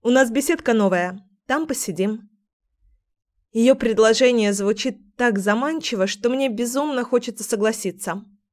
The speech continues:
Вот только не уверена, что мои будущие ученики оценят такое знакомство с их училкой.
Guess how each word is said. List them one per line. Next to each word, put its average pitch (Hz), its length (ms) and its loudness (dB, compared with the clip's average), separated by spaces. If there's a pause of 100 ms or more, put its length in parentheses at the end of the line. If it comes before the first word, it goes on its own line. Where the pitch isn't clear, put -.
(600)
Вот 226 220 -2
только 240 400 2
не 226 200 2
уверена, 220 580 2
что 208 240 -4
мои 202 220 4
будущие 202 540 0
ученики 208 540 -2
оценят 226 600 0
такое 196 320 2
знакомство 190 640 -4
с 175 140 -4
их 196 100 -6
училкой. 180 720 -4